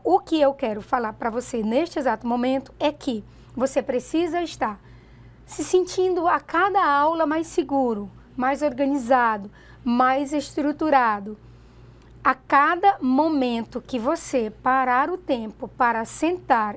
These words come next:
e estudar, olhar o seu material, abrir os links,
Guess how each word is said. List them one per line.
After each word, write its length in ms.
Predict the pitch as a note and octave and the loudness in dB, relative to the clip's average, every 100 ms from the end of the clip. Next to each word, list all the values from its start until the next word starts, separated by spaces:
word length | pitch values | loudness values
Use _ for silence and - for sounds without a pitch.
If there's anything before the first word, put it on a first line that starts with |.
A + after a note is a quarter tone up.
| - | -8
e 220 | A3+ A#3 | -4 0
estudar, 640 | D4 - F#4+ C#4+ B3 G3+ G3 - - - - - | -2 -2 -2 2 2 0 -8 -18 -20 -20 -20 -6
olhar 420 | - C4+ B3+ B3+ D#4 | 0 4 4 4 2
o 40 | |
seu 180 | - D#4+ | -2 -2
material, 760 | D4+ D#4 E4 E4+ C#4 A3 G#3+ - - - | 0 -2 -2 2 2 0 -4 -14 -20 -4
abrir 560 | - C4 A3+ C4 D4 F4+ - | 2 2 2 0 0 0 0
os 220 | G4 E4+ | 0 2
links, 680 | D4 C4+ A#3+ - A3+ - | 2 2 0 -6 -8 -8